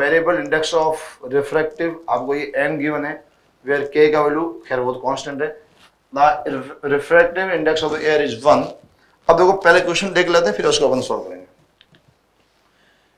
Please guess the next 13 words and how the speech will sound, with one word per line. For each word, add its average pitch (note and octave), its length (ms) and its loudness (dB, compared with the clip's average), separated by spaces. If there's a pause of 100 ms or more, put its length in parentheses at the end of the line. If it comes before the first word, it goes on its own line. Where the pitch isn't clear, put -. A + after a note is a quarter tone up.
(580)
फिफ्थ F#3+ 200 -2
क्वेश्चन G#3 280 2
है, F#3+ 100 4 (640)
the D3+ 140 2
relation G3+ 480 2
between F#3+ 240 -2
the F#3 160 4
slope F#3 380 4
of D#3 100 0
the E3+ 160 8
trajectory D#3 540 0
of C#3+ 100 0
the D#3 80 4